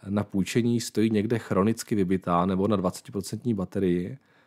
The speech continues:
A plus dostat se vůbec dovnitř chtělo desetiminutový tutoriál <laughs> na YouTube,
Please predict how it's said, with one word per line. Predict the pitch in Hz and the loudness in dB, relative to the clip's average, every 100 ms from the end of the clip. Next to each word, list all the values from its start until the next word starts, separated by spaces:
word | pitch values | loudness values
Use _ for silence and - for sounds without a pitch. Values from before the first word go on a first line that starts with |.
| _ 90 | _ -2
A | 85 | 0
plus | 78 104 110 117 104 | 0 0 0 0 -2
dostat | 95 - 117 - | -2 0 -2 -2
se | - | -4
vůbec | 101 104 113 107 | -4 0 0 2
dovnitř | 95 90 113 110 - | 0 0 0 -2 -2
chtělo | 117 | 0
desetiminutový | 101 95 - 107 101 117 | 0 -2 -2 -4 -2 -2
tutoriál | 120 92 101 98 - - - - - | -4 -2 -2 0 -2 -4 -4 -6 -12
<laughs> | - - - | -20 -20 -4
na | 120 | 0
YouTube, | 117 95 104 104 | 2 2 -2 -4